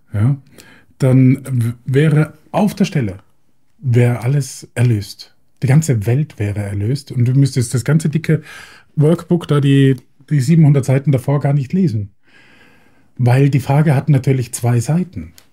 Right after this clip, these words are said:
Schuld, Hölle kriegen wir noch zusammen. Aber wir haben die Schuld auch in dieser Welt. Wir glauben daran.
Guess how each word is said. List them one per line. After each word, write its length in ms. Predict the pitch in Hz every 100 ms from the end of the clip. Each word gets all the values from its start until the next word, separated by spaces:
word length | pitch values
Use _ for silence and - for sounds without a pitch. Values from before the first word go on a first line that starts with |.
| _ _ _ _ _ _ _
Schuld, 640 | - - 160 175 170 - _ _ _ _ -
Hölle 420 | 120 151 214 160
kriegen 320 | - 165 170
wir 60 | 156
noch 140 | 135
zusammen. 540 | - 123 160 165 87 _ _ _ _ _ _ _
Aber 220 | 123 127
wir 160 | 143 117
haben 300 | 143 139 - _ _ _ _
die 80 | 120
Schuld 300 | - 151 147
auch 160 | 120 104
in 100 | 110
dieser 280 | 107 110
Welt. 340 | 120 107 85 _ _ _ _ _ _
Wir 160 | 127
glauben 320 | 120 113 113 104
daran. 340 | 92 92